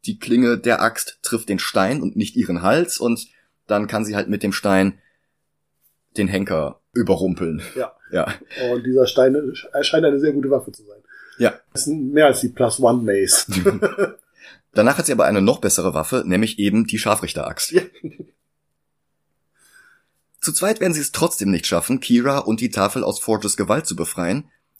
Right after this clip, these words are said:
Speaker 1: also rekrutieren sie Simon, der sich mittlerweile als schlechter Kleinkünstler durchschlägt, der sein Publikum mit billigen Cantrips ablenkt,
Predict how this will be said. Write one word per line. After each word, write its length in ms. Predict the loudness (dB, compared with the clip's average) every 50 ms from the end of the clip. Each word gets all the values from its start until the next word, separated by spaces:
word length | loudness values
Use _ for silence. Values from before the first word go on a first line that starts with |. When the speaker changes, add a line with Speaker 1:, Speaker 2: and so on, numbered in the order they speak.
| -6
Speaker 1:
also 200 | -6 -4 -4 -4
rekrutieren 480 | -8 -8 -10 -10 -4 -2 -2 0 0 -2
sie 140 | -4 -4 -4
Simon, 640 | -4 -2 0 2 2 4 2 2 2 0 -4 -8 -10
der 200 | -6 -4 -4 -2
sich 200 | -2 -4 -4 -4
mittlerweile 520 | -4 -2 0 0 2 2 2 2 2 0
als 140 | -2 -2 -4
schlechter 320 | -4 -4 -6 -4 -4 -6 -8
Kleinkünstler 720 | -4 -4 -2 0 0 0 0 -2 -4 -4 -4 -4 -6 -6
durchschlägt, 600 | -4 -4 -4 -6 -4 -4 -2 -2 -2 -2 -6 -12 _ _ _ _ _ -4
der 100 | -2 0
sein 160 | 0 -2 -2
Publikum 400 | -2 -2 -2 -2 -2 0 2 0
mit 140 | 0 0 0
billigen 320 | -2 -2 0 -2 -2 -2
Cantrips 480 | -2 -4 -6 -4 -2 -2 -2 -2 -2 -6
ablenkt, 460 | -6 -6 -2 -2 -2 -2 -2 -4